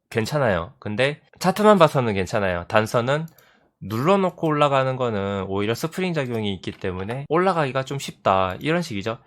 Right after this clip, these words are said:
여기서도, 여기서 손절이 많이 나갔고 손절 다 한 다음에 올라가는 케이스, 이런 케이스는 단타를 안 데려가서 좀 매매를, 그런 말을 좀 하시죠.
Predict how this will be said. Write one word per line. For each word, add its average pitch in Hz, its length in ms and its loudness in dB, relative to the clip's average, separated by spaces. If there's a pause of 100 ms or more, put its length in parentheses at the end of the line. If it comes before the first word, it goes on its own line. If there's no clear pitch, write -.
(240)
여기서도, 151 520 0
여기서 151 200 0
손절이 175 400 -2
많이 98 220 2
나갔고 113 600 -4 (200)
손절 185 380 0
다 117 140 2
한 156 260 4
다음에 104 340 2
올라가는 117 520 0
케이스, 90 520 -12
이런 139 280 -4
케이스는 135 520 -6 (380)
단타를 156 380 2
안 101 160 6
데려가서 117 560 2
좀 107 340 -4 (640)
매매를, 135 1040 2 (800)
그런 165 380 6
말을 135 520 4
좀 117 220 -2
하시죠. 123 540 -4